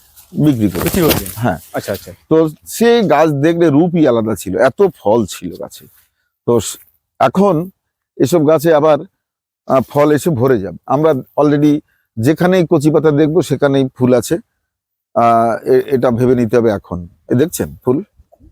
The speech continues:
Speaker 2: হ্যাঁ, কচি পাতা
Speaker 1: হ্যাঁ।
Speaker 2: ফুল চলে এসছে।
Speaker 1: হ্যাঁ, চলে আসবে, সব এই যে ভর্তি ফুল আসবে এখন।
Speaker 2: আচ্ছা বিকাশ দা,
Speaker 1: হ্যাঁ।
Speaker 2: আহ, একটা কথা না বললেই নয়, আমি জিজ্ঞাসা করি আপনাকে।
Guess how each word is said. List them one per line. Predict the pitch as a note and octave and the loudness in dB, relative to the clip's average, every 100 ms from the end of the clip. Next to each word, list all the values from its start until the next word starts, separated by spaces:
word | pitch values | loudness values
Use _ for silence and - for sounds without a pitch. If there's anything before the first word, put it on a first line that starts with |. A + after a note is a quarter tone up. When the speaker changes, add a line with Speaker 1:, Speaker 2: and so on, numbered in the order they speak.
| _ | _
Speaker 2:
হ্যাঁ, | - A2 G#2 G#2 | -10 -8 -8 -6
কচি | C#3 | -2
পাতা | D3 | 0
Speaker 1:
হ্যাঁ। | E3 | 0
Speaker 2:
ফুল | D3+ B2+ | 0 0
চলে | A#2+ G#2+ | 0 0
এসছে। | G2 - | -2 -4
Speaker 1:
হ্যাঁ, | B2 A#2+ | -2 0
চলে | D#3 C#3 A#2+ | 2 2 2
আসবে, | G2 G2 | 0 -6
সব | - C3 C3+ | -4 -2 0
এই | C3 | 0
যে | C#3 B2 _ _ _ C#3 | -2 -4 _ _ _ -4
ভর্তি | A#2+ F#3+ F#3 _ F3+ | 0 2 0 _ -4
ফুল | C3 C3 G#2+ | 0 -2 -2
আসবে | G2+ G2+ | -4 -10
এখন। | F#2+ G2 G2 _ | -12 -14 -16 _
Speaker 2:
আচ্ছা | F3 | -2
বিকাশ | F#3+ G#3+ F3 | 0 2 2
দা, | |
Speaker 1:
হ্যাঁ। | D#3+ A3+ - C#3 C3+ C3+ | 0 -2 -4 0 0 0
Speaker 2:
আহ, | C3 | -2
একটা | B2 - E3+ | -4 -2 -2
কথা | E3+ F3+ | 0 0
না | E3+ D#3+ | 2 2
বললেই | E3 F3+ E3 | 2 2 2
নয়, | C#3+ | 0
আমি | C#3+ | -2
জিজ্ঞাসা | C3+ C#3+ | -2 -2
করি | C#3+ C#3 B2+ | -2 0 0
আপনাকে। | - G#2+ | -4 -16